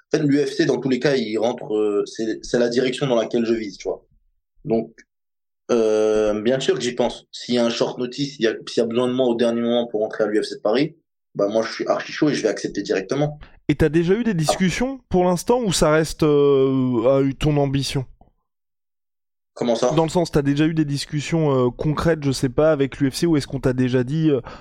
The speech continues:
Speaker 2: par exemple, je sais pas, Fernand, t'as déjà dit, bon, bah, si ce combat se passe bien au mois de juin, peut-être que ce sera ton dernier A S ou pas du tout ?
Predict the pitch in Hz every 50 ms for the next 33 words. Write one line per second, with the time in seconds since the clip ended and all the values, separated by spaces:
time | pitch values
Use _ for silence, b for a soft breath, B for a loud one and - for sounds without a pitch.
0 | B - - 120 139 139 143 151 151 135 123 123 - - 127 - 143 135 - 147
1 | 131 135 143 139 - 135 120 117 131 135 156 147 143 139 127 123 - - - 139
2 | - - 139 147 143 147 147 - - - 143 135 131 131 127 139 147 143 135 135
3 | 131 127 131 131 135 131 123 123 135 156 170 175 160 - - 143 120 151 147 -
4 | - 147 139 131 - 147 131 - 135 135 123 127 127 127 127 123 120 120 123 135
5 | 151 160 147 - - - 139 131 127 120 117 107 - _ _ _ _ _ _ -
6 | 123 120 113 113 110 - -